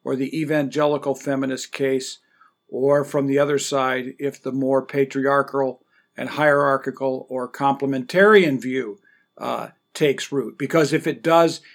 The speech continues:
it threatens a series of things. But I think what, what it shows is that, uh, and I think this is actually why it is polarizing, or we could say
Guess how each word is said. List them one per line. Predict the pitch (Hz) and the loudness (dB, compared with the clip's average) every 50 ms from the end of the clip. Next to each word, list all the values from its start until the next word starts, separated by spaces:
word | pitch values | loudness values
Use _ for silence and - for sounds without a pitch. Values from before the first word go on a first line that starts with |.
| - _ _ | -20 _ _
it | - 151 156 156 - | -8 -8 -8 -8 -12
threatens | - - 151 143 170 185 190 190 - 147 143 147 139 131 - - - _ _ _ _ - - - | -10 -6 0 4 4 4 4 4 0 -4 -4 -4 -6 -8 -10 -14 -16 _ _ _ _ -20 -10 -8
a | 135 135 | -6 -4
series | - - - - 190 185 185 185 175 165 | -4 -4 2 4 4 6 6 4 4 2
of | 170 160 - | 0 -4 -4
things. | - 226 226 175 135 98 - - _ _ _ _ _ _ _ | -2 -2 -2 -2 -4 -6 -12 -18 _ _ _ _ _ _ _
But | 160 165 | -6 -6
I | 156 | -2
think | - 240 247 240 233 - - _ _ _ _ _ _ _ | 2 4 4 4 2 -2 -14 _ _ _ _ _ _ _
what, | - 185 190 190 190 - _ _ _ | 6 6 6 6 4 -2 _ _ _
what | - 175 190 196 | 4 6 8 10
it | 196 196 190 190 - | 10 8 6 2 -6
shows | - - - 208 226 247 262 247 208 160 151 147 143 131 143 - - _ | -8 -4 0 2 6 6 8 6 6 4 2 -2 -4 -8 -12 -16 -14 _
is | - 156 160 156 147 139 131 | -6 -4 -4 -4 -4 -6 -4
that, | 147 147 147 147 143 139 147 - - _ _ _ _ _ _ _ _ _ _ - | -2 0 0 2 0 0 -2 -6 -12 _ _ _ _ _ _ _ _ _ _ -6
uh, | 135 135 - | -6 -6 -4
and | 143 143 147 | -4 -4 0
I | 156 156 | 0 0
think | 147 175 160 131 113 | 0 0 -4 -4 -2
this | 165 156 - - | -4 -4 -4 -4
is | 147 131 | -2 2
actually | 160 170 190 190 - 147 139 | 2 2 2 2 0 -2 -2
why | 135 135 139 139 139 139 | 0 0 0 0 0 -2
it | 131 | -4
is | 135 131 | -6 -10
polarizing, | - - - 180 208 214 190 147 131 120 120 113 110 - 131 143 151 - _ _ _ _ _ _ _ _ | -6 2 6 6 8 8 6 4 0 -4 -6 -10 -10 -10 -10 -10 -10 -12 _ _ _ _ _ _ _ _
or | _ 120 131 135 139 139 143 139 | _ -4 0 0 2 0 0 -2
we | 143 147 143 | -4 -6 -4
could | 139 147 139 139 | -4 -4 -6 -6
say | - - 147 143 143 143 143 139 135 135 | -2 -2 0 0 0 0 -2 -2 -4 -6